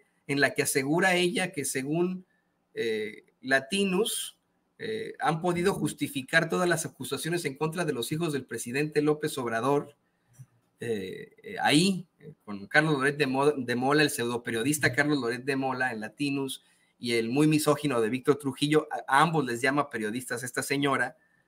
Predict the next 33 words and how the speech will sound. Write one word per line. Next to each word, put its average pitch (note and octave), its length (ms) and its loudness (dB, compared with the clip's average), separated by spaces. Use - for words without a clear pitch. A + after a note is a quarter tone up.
eh, A#2 340 0
cuando C#3+ 580 4
yo F3+ 160 -2
te A3+ 100 10
lo D#3+ 100 8
digo F#3 360 4
claramente, E3 600 0
querido D#3 240 0
Ricardo, C3+ 520 -4
si F3+ 420 -4
verdaderamente A3 680 4
estos G#3+ 180 -2
señores F3 380 0
hubieran F#3 220 -2
podido F3+ 260 -2
comprobar C#3+ 560 0
algo D#3+ 480 2
en D3+ 80 -2
contra D#3 340 -2
de C#3 80 -2
los A#2 180 -6
hijos D#3 240 -4
de A#2 80 -8
López C3+ 340 -6
Obrador, G#2 440 -8
eh, F#2+ 560 -12
los D3+ 560 6
abogados F3 580 8
de F#3 80 0
los D#3 160 0
panistas F3+ 920 0
definitivamente F3 960 0
hubieran, F#3 600 0